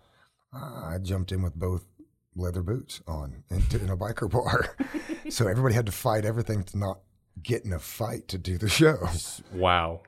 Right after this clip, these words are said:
Speaker 1: So that was fun, and it was just, it lasted a year and a half or so. So I was running that. I was running
Speaker 2: What was a show like there, though? Like, what
Speaker 1: Brutal. Uh,
Speaker 2: Bru-
Speaker 1: it, I mean, it was, it was on a dance floor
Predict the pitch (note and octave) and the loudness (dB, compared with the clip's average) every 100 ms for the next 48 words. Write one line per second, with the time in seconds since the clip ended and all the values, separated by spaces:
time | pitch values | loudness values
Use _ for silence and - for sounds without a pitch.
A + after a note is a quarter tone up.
0 | - F#2+ B2+ A#2+ A#2+ - E3 - C#3 C#3 | -8 2 4 4 2 0 -2 -2 0 0
1 | C3+ A#2+ A#2 A#2+ C3 C3 A#2 C3 B2+ A#2+ | 2 0 0 0 -2 -2 -2 -2 -2 -2
2 | A#2+ G#2 C3+ A#2+ A#2+ G#2+ A2 A2+ A2+ - | -2 -2 0 2 2 2 0 -2 -6 -2
3 | A2 G#2 - - - - _ - E3 C#3+ | -2 -4 -12 -20 -20 -20 _ -6 0 4
4 | D3 D#3+ D3 C#3+ C#3+ - A#2 A2+ B2 A#2+ | 4 4 2 0 -4 -4 -2 -2 -2 0
5 | A#2 A2+ A#2 D#3+ F3 D#3+ C#3 D3+ D3+ G2+ | 0 -2 0 2 2 0 0 2 2 2
6 | F2+ F2 F2 E2+ F2 F2 - E2+ G#2 G2+ | -2 -8 -8 -8 -10 -12 -12 -10 -6 -4
7 | A2 A2+ A2 G2+ F2+ - F#2 B2+ C3 - | 0 2 4 2 0 -4 -4 0 0 0
8 | A#2 F3 E3+ F#3 F#3 F#3 D3 - - - | 0 4 6 6 8 6 6 -2 -14 -16
9 | - - F3 F3+ F#3 G3 C3+ C3 D3 - | -4 8 8 10 6 6 2 2 2 0
10 | - D3+ D#3 D#3 D#3 D3+ C3+ | -2 2 4 4 4 2 0